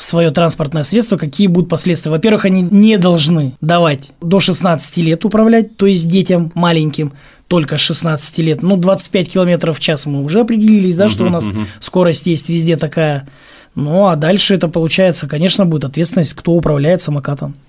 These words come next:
Speaker 2: Как будет фиксироваться нарушение в случае сим? По заявлениям?
Speaker 1: Ну да, и вот, э, допустим,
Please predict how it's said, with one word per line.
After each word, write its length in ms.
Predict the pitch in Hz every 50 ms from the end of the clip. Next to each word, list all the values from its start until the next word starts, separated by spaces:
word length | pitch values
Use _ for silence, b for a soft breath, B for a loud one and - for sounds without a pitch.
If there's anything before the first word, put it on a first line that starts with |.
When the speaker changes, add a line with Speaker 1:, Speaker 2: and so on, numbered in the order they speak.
| -
Speaker 2:
Как 160 | - 180 160 143
будет 180 | 156 151 139
фиксироваться 560 | - 143 135 - - 131 110 104 95 - - 107
нарушение 420 | 101 92 92 - 101 92 87 85
в 40 | -
случае 300 | - 95 87 - - 87
сим? 280 | - - - 76 73 -
По 120 | - 113 101
заявлениям? 640 | 104 113 113 117 131 143 143 139 123 87 78 78 76 - _ _ _ _ _ _ _ _ _
Speaker 1:
Ну 180 | - 175 180 175
да, 260 | 170 185 208 226 240
и 60 | 226 190
вот, 220 | 170 175 160 - - - - -
э, 320 | 185 170 165 170 165 165 165
допустим, 560 | 175 170 170 190 196 - - 185 175 165 -